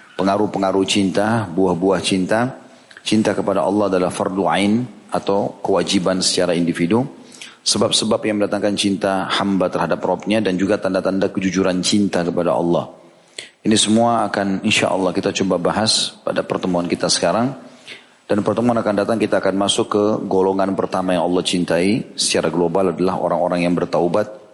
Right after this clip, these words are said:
Di bawahnya banyak subjudul yang akan dibahas insya Allah. Golongan kedua adalah orang-orang yang mensucikan diri. Golongan yang ketiga orang-orang yang berbuat kebaikan. Juga semua ini ada sub-subjudulnya tentunya. Kemudian golongan keempat orang-orang yang mengikuti syariat.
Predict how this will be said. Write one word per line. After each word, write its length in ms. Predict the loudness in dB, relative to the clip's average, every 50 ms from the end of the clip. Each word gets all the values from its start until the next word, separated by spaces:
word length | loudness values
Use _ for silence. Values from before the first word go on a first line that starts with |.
| -20 -20 _
Di 160 | -4 -2 0
bawahnya 320 | 2 2 2 2 0 0
banyak 480 | 0 0 0 0 0 -2 -4 -6 -6 -4
subjudul 560 | -4 -2 -4 -2 -2 -2 0 2 2 2 2
yang 80 | 2 0
akan 160 | 0 0 0
dibahas 400 | 0 0 0 0 0 0 0 0
insya 240 | 0 0 0 0 -2
Allah. 240 | -2 -2 -2 -2 -4 -8 -14 -20 -20 -20 -20 -18 -18 -18 -18 -20 -20 -18 -6 -2
Golongan 320 | 2 2 4 4 2 2 0
kedua 320 | 0 2 2 2 4 4
adalah 160 | 2 2 2
orang-orang 480 | 2 2 2 2 2 2 2 0 0 0
yang 80 | 0
mensucikan 640 | 0 0 0 0 -2 -2 -2 -2 -2 0 0 0 2
diri. 400 | 2 2 4 4 4 4 2 2 0 -4 -10 -16 -20 -20 -20 -20 -20 -20 _ _ -20 -20 -20 _ _ _
Golongan 400 | -2 2 2 2 2 2 2 0
yang 140 | 0 0 -2
ketiga 320 | 0 0 0 2 2 2
orang-orang 480 | 2 2 2 2 2 2 0 0 0 0
yang 40 | 0 0
berbuat 400 | 0 0 0 0 0 0 -2 -4
kebaikan. 640 | -2 0 2 0 0 -2 -2 -2 0 0 0 -2 -4 -8 -12 -18 -20 -20 -20 -20 -20 -18
Juga 320 | -4 -2 0 2 2 2
semua 240 | 2 2 2 2 2 2
ini 100 | 2 2
ada 80 | 2 2
sub-subjudulnya 880 | 2 2 0 -2 -2 -4 -4 -4 -2 -2 0 0 2 2 2 2 0 0
tentunya. 400 | -2 -2 0 0 0 0 0 -2 -4 -8 -18 -20 -20 -20 -20 -20 -20 -20 _
Kemudian 240 | -2 0 2 2 4
golongan 400 | 4 2 2 2 0 0 0 0
keempat 400 | 0 0 0 0 0 -2 0 0
orang-orang 400 | 0 0 0 0 0 0 0 0
yang 60 | 0
mengikuti 400 | -2 -2 0 -2 -2 0 0 0
syariat. 400 | 0 0 2 2 2 2 2 2